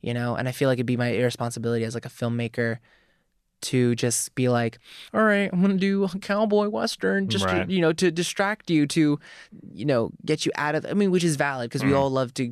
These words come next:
Speaker 1: be in the fantasy.
Speaker 2: Yeah.
Speaker 1: But I don't wanna do that. I want to
Speaker 2: Mm-hmm.
Speaker 1: be more of the type that's like, "Okay, I'm gonna put you right back in." And I
Speaker 2: Mm-hmm.
Speaker 1: might, it might suck, it might be funny, it might, might be serious, it might be whatever, but I wanna, like,
Speaker 2: Yeah.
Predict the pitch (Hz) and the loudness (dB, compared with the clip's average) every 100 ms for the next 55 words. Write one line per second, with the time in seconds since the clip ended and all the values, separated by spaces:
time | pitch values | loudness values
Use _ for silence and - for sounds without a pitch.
0 | - 127 127 - 127 117 - 131 127 123 | -2 -2 -2 -2 -8 -8 -6 -6 -4 -6
1 | - 117 113 101 92 87 - - - 139 | -6 -6 -2 0 -2 -4 -8 -6 -4 -4
2 | 135 123 113 110 - 73 - - - _ | -2 -4 -6 -8 -10 -10 -8 -10 -12 _
3 | - 135 139 135 131 135 117 120 120 117 | -10 -4 -2 0 0 -2 -2 -2 -2 -4
4 | 117 107 120 110 107 107 107 95 - - | -4 -8 -8 -8 -8 -8 -6 -6 -6 -10
5 | 127 113 - 139 151 107 _ _ _ 147 | -8 -8 -6 -2 -2 -4 _ _ _ -4
6 | 127 120 127 131 131 127 123 131 127 113 | -2 -2 -2 -2 -2 -4 -4 -4 -4 -4
7 | 113 - - 107 131 131 - - _ _ | -8 -6 -4 -2 0 -2 -6 -12 _ _
8 | _ - 123 117 - - 135 156 - 120 | _ -8 -6 -6 -8 -4 -2 -2 -4 -10
9 | 123 - 139 156 156 - - - - 123 | -8 -4 -2 0 -2 -6 -10 -14 -16 -14
10 | - - - - 143 147 147 143 - - | -12 -14 -10 -4 0 2 2 0 -4 -8
11 | 131 135 143 127 - - 67 123 123 117 | -2 0 0 -2 -6 -6 -6 -4 -6 -4
12 | 95 90 | -4 -4